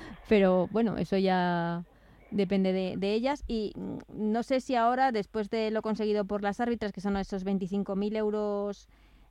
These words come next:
mm, veinticinco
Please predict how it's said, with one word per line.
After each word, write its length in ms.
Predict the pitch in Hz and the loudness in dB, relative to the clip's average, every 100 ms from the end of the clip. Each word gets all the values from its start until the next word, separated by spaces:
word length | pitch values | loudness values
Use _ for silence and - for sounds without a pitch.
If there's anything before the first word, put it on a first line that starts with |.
| _ - | _ -2
mm, 1160 | 208 202 196 190 190 190 185 175 170 165 160 160 - _ _ _ _ _ _ - - | 0 2 2 2 0 0 0 -2 -2 -4 -6 -10 -16 _ _ _ _ _ _ -20 -2
veinticinco 320 | 254 226 214 | 2 4 4